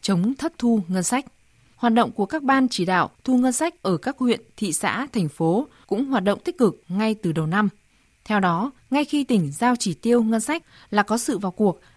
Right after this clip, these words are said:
để thực hiện tốt nhiệm vụ thu ngân sách của địa phương. Đồng thời, thu ngân sách cũng được xác định là nhiệm vụ của tất cả cấp ủy chính quyền địa phương, là một trong những chỉ tiêu để đánh giá mức độ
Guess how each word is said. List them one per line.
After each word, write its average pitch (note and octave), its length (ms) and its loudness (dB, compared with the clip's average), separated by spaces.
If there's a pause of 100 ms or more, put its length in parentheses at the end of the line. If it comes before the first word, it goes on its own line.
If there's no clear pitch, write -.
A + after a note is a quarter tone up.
để F#3+ 140 2
thực - 180 -2
hiện - 220 -2
tốt E4 280 0
nhiệm F#3+ 220 -2
vụ F#3 320 -2
thu A3 160 0
ngân G3 140 2
sách - 240 -6
của E3+ 100 -2
địa B2+ 120 -2
phương. G#3 260 2 (580)
Đồng A3+ 200 2
thời, G#3 260 4
thu C#4 200 2
ngân C4+ 140 4
sách F4 280 -4
cũng A3+ 160 -4
được A3+ 160 0
xác C#4+ 180 -4
định B3 180 2 (280)
là A3 120 2
nhiệm G#3+ 220 2
vụ G3 380 -2
của E3+ 120 -4
tất E4 240 -4
cả F#3+ 220 -2 (160)
cấp D4+ 140 0 (100)
ủy F#3+ 300 2
chính F#3+ 260 0
quyền E3+ 320 0
địa D#3 120 -2
phương, A3+ 280 2 (400)
là A3 160 2
một G#3+ 340 2
trong C#4+ 180 -2
những B3+ 140 0
chỉ A3 140 0
tiêu B3+ 420 0
để E3+ 100 -2
đánh E3+ 200 -2
giá G#3 260 -2
mức D4 180 -2
độ G#3+ 200 -2